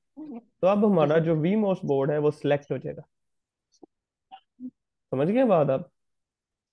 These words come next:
Speaker 2: ये देखें, अब हम टूल्स में दोबारा आके चेक
Speaker 1: हम्म,
Speaker 2: करेंगे
Speaker 1: गर्दन
Speaker 2: तो यहाँ पे
Speaker 1: दाहिर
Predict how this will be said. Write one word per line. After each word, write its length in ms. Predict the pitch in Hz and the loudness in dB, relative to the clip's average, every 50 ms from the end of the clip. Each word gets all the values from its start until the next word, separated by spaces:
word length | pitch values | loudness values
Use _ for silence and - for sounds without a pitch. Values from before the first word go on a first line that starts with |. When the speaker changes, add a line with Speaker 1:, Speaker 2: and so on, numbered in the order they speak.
| _ _ _ _ _ _ _ _ _ _ _ _ _ _ _ _ _ _ _ _ _ _ _ _ _ _ _ _ _ _ - | _ _ _ _ _ _ _ _ _ _ _ _ _ _ _ _ _ _ _ _ _ _ _ _ _ _ _ _ _ _ -4
Speaker 2:
ये 100 | 147 143 135 | -2 0 0
देखें, 280 | 131 135 - - - - | 0 -4 -6 -6 -4 -2
अब 160 | 131 139 175 | -2 0 0
हम 120 | 143 143 147 | 0 0 2
टूल्स 240 | 151 151 147 147 | 2 2 2 2
में 120 | 151 160 151 | 2 0 0
दोबारा 280 | 147 143 147 156 175 175 | 2 2 2 2 2 2
आके 140 | 165 165 160 | 0 -2 -2
चेक 140 | 165 170 | -2 -2
Speaker 1:
हम्म, 100 | 175 185 | -2 0
Speaker 2:
करेंगे 180 | 175 160 160 156 | 0 0 0 0
Speaker 1:
गर्दन 160 | 160 165 185 | 0 -2 -4
Speaker 2:
तो 60 | 180 | -4
यहाँ 200 | 160 156 156 156 | -4 -2 -2 -2
पे 60 | 160 175 | -2 -4
Speaker 1:
दाहिर 140 | 180 175 | -4 -6